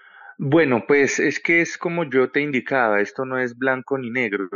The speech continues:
eso tiene que depender de las circunstancias, modo y lugar en derecho, y las instituciones democráticas que tenemos en este momento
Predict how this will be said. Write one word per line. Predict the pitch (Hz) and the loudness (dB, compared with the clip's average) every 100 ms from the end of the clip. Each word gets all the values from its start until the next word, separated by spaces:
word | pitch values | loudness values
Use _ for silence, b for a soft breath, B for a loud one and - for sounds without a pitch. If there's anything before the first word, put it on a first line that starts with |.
| 101 | -4
eso | 98 120 | -4 -8
tiene | - 123 127 | -6 -4 -4
que | - 127 | 0 2
depender | 123 - 107 104 101 | 2 0 -2 0 0
de | 110 113 | -2 0
las | 113 | -2
circunstancias, | - 117 - 107 - 117 117 117 120 113 113 | -2 -8 -8 -12 -2 0 0 0 0 0 -2
modo | 113 117 117 | -2 0 0
y | 117 | 0
lugar | 104 101 101 101 104 - | -2 2 2 2 0 -2
en | 107 104 | -8 -2
derecho, | 101 113 110 - 120 B B B _ | 0 2 0 -4 -8 B B B _
y | 120 117 127 | -2 0 0
las | 117 110 98 117 | 2 0 0 -6
instituciones | 98 - 107 110 - 135 143 | -8 -8 -4 -2 2 2 2
democráticas | 143 135 113 110 110 - 127 | 0 -2 0 0 -2 -2 -2
que | - | -2
tenemos | - 107 107 117 131 | -4 -2 -2 -2 -2
en | 120 | -2
este | 120 - | -2 -2
momento | 127 143 139 123 131 | 0 0 0 0 -2